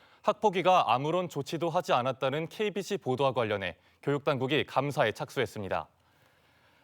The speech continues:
광주시 교육청은 이 년여 동안 학내에서 성폭력이 발생했다는 정황이 확인됨에 따라 해당 학교가 학생 관리를 적절히 했는지,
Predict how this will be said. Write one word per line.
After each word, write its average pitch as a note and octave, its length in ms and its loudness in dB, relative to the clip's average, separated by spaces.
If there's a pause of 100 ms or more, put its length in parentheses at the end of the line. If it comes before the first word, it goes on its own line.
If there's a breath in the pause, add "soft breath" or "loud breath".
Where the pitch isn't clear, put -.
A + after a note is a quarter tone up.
(140 soft breath)
광주시 E3+ 400 2
교육청은 E3+ 600 2 (340 soft breath)
이 C#3 140 2
년여 F#3+ 220 4
동안 E3 420 2
학내에서 F#3+ 580 2
성폭력이 G#3 540 -2
발생했다는 D3+ 720 0
정황이 C#3 380 0
확인됨에 D#3 480 -2
따라 F#2 300 0 (540 soft breath)
해당 G3 260 4
학교가 E3+ 460 4
학생 F#3+ 340 -4
관리를 F3+ 380 2
적절히 C#3+ 440 -4
했는지, C3 460 -4